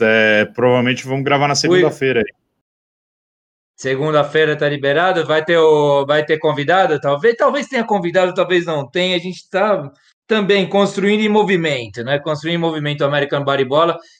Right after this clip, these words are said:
Speaker 2: que tá virando e, e tá legal também. Acompanhe aí no nosso Spotify. Toca, brigadão, você é um filósofo, hein?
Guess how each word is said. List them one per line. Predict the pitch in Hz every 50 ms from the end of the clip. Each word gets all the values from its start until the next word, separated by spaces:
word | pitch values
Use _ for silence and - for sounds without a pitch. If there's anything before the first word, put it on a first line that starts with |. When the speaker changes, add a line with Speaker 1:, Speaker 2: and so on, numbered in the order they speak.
| _ -
Speaker 2:
que | - 170
tá | - 185 180 180
virando | 175 180 180 156 147 151 175 190 202 202 190 170
e, | 165 156 151 147 143 139 135 131 131 123 - -
e | - 139 120
tá | - - 143
legal | 143 143 135 139 143 143 147 143
também. | 139 131 131 131 160 170 165
Acompanhe | 156 160 160 151 143 147 156 156 156 156 151
aí | 143 139 139 139
no | 135 135
nosso | 135 135 131 135 139 -
Spotify. | - - 147 131 135 131 120 - 147 156 170 175 170 - - _ _ _ _ _
Toca, | - 190 202 202 190 196 175 135 104 87 - - _ _ _ _ _ _ _ _ _ _ _
brigadão, | - 139 156 180 170 180 165 160 175 180 170
você | 165 156 147 151 - 180
é | 180
um | 180 170
filósofo, | 175 - 175 151 143 143 151 151 143 131 123 123 117 - 139
hein? | 139 147 156 156